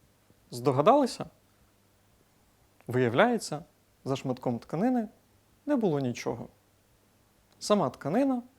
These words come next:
і була зображенням, яке виконав Парасій. Тобто він намалював тканину. І Зевксіс визнав свою поразку, адже тканина була намальована настільки реалістично,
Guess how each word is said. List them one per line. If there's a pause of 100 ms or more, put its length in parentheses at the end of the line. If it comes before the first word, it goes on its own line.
(260)
і
була
зображенням, (160)
яке
виконав
Парасій. (460)
Тобто
він
намалював
тканину. (760)
І
Зевксіс (160)
визнав
свою
поразку, (400)
адже
тканина
була
намальована (100)
настільки
реалістично,